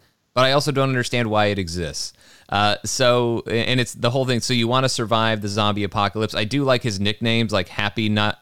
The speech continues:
Never Actually Happy Hogan, or Bucky, Silent But Deadly Barnes. Like, that was funny. Um, I liked Happy's t-shirt, "I'm not single, I'm saving myself for Thor." I like when he introduced Sharon Carter,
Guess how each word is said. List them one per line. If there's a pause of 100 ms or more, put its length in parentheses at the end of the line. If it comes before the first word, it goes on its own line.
Never
Actually
Happy
Hogan, (400)
or
Bucky,
Silent
But
Deadly
Barnes.
Like, (260)
that
was
funny. (640)
Um,
I
liked
Happy's
t-shirt,
"I'm
not
single,
I'm
saving
myself
for
Thor." (320)
I
like
when
he
introduced
Sharon
Carter,